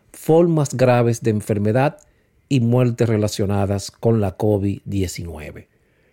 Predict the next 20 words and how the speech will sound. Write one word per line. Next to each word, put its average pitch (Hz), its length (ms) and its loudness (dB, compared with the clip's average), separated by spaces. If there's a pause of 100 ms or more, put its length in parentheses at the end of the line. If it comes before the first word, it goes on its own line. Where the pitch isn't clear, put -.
(440)
Muchas 123 440 2
de 113 80 2
estas 113 300 -2
personas 151 640 -2 (460)
han 143 160 2
evitado 156 500 4
incluso 143 760 2 (160)
buscar 120 360 -2
atención 117 580 0
médica 117 400 0
de 107 120 0
rutina 185 560 0 (400)
y - 80 -2
de 117 80 2
emergencia 113 720 0
que 117 160 -4
podría 110 540 0
salvarles 95 720 -4
la 98 160 -2
vida, 92 400 -8